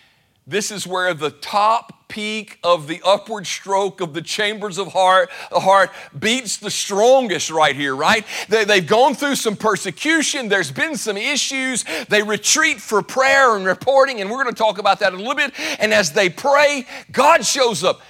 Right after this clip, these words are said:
They prayed, and then the glory of God was revealed. Let, let, let me just explain this to you real quick before we get into reading the Scripture. There is a room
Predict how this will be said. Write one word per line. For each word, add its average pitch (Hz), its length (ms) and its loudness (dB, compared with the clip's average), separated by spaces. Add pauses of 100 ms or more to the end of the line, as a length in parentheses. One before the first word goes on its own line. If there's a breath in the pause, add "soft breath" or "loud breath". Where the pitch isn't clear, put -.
(240 loud breath)
They 165 160 2
prayed, 135 720 -4 (1160)
and 135 160 -10
then 135 120 -10
the 127 100 -10
glory 139 420 -10
of 110 140 -12
God 123 320 -6
was 101 220 -18
revealed. 95 520 -20 (1080 soft breath)
Let, - 180 -18
let, - 240 -10
let 180 80 -8
me 185 120 -10
just 151 300 -12 (160)
explain 135 420 -8
this 120 200 -8
to 117 120 -16
you 101 120 -14
real 98 160 -12
quick 98 260 -14 (880)
before 139 280 -8
we 127 100 -4
get 117 160 -10
into 104 140 -14
reading 107 280 -10
the 95 60 -16
Scripture. - 560 -14 (1600 soft breath)
There 151 240 -2
is 139 160 -8
a 135 140 -6
room 175 520 -10